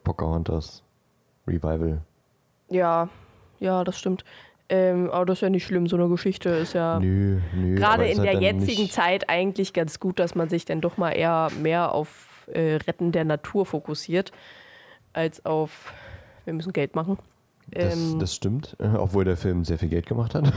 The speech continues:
Speaker 1: <laughs>
Speaker 2: Obwohl der Film sehr viel Geld gemacht hat und wahrscheinlich auch ein bisschen Natur ge-, zerstört. <laughs>
Speaker 1: Ja, aber
Speaker 2: Ähm.
Speaker 1: ich, we-, weißt du, was ich, was ich meine? Wenn, wenn die Technik nicht wäre, dann wäre der Film halt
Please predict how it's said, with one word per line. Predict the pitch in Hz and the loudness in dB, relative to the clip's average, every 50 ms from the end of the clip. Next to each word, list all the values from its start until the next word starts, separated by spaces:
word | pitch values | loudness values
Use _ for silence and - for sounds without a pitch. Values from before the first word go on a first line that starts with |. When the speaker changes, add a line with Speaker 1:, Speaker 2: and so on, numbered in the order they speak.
| - - - - | 0 -2 -2 -4
Speaker 1:
<laughs> | 622 - - - 233 240 | -6 -8 -6 -4 -4 -4
Speaker 2:
Obwohl | 202 202 185 | -2 0 -2
der | 175 170 | -2 0
Film | - 180 185 208 | 0 0 0 2
sehr | 190 170 - | 0 0 0
viel | - 170 | -2 -2
Geld | 175 165 - | -2 -2 0
gemacht | - 269 269 262 - | 0 0 0 0 0
hat | 277 233 | -2 -2
und | 233 196 | 0 -2
wahrscheinlich | 185 - 202 - - - | 0 0 0 0 0 -2
auch | 262 - | -2 -2
ein | 175 214 | -2 -4
bisschen | 226 - 277 254 | -2 0 0 0
Natur | 233 214 - - 262 269 | 0 -2 0 0 0 2
ge-, | 269 254 - - | 2 0 0 0
zerstört. | - 240 - - 247 254 - 330 - - | -4 -4 -2 -2 -2 -2 0 -2 0 0
<laughs> | 330 - - - - 392 - - - - - _ _ _ _ _ _ _ _ - - - - - | -2 -2 -2 -6 -6 -6 -6 -6 -14 -20 -20 _ _ _ _ _ _ _ _ -18 -18 -16 -8 -4
Speaker 1:
Ja, | 95 95 87 | -2 0 2
aber | 90 107 101 | 2 2 2
Speaker 2:
Ähm. | 98 95 98 95 95 | 2 2 2 2 2
Speaker 1:
ich, | 107 104 | 0 0
we-, | - | 0
weißt | 104 104 98 - - | 0 -2 -2 -2 -2
du, | 120 110 110 | 0 0 0
was | 110 - - | 0 -2 -2
ich, | - - - | -6 -4 -2
was | 101 101 | -2 -2
ich | 101 101 | 0 0
meine? | 98 98 101 110 110 110 110 - 104 101 85 80 | 0 0 2 2 2 0 0 -2 -2 -2 -2 0
Wenn, | 92 101 107 113 107 98 - - _ _ _ _ | 0 0 0 0 0 -2 -4 -8 _ _ _ _
wenn | - 98 101 107 107 | -2 0 0 2 2
die | 110 101 | 0 0
Technik | - 120 123 123 - 139 120 - 101 | 2 0 0 0 0 -2 -2 0 -2
nicht | 98 85 92 90 | -2 0 0 0
wäre, | 90 90 98 95 | 2 2 2 0
dann | - 95 95 92 92 95 95 98 | 0 0 0 0 -2 -2 -2 -2
wäre | 101 101 104 104 | 0 0 0 0
der | 98 98 92 92 92 85 | 0 0 0 0 0 -2
Film | - - - 107 110 110 98 98 | -4 -2 0 2 2 2 2 2
halt | 98 95 | 0 0